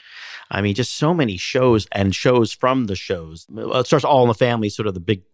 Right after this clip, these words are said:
trunk of the tree, but it goes to Maude and then Good Times and The Jeffersons, of course. And then he had these sort of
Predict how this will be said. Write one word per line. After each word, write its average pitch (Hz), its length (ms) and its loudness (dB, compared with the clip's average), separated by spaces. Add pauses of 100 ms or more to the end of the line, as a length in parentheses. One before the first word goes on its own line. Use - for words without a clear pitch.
(120)
trunk 113 240 -2
of 101 80 -8
the 90 60 -10
tree, 107 260 0
but 90 120 -2
it 90 40 -4
goes 92 240 0
to - 80 -4
Maude 90 440 0
and 87 140 -4
then 87 240 -4 (600)
Good 110 180 4
Times 95 500 0
and 87 280 -4
The 92 100 -6
Jeffersons, 113 560 2
of 101 100 -8
course. 101 360 2
And 131 80 4
then 143 100 4
he 151 100 2
had 131 200 0
these 120 260 -4
sort - 180 -6
of 110 60 -6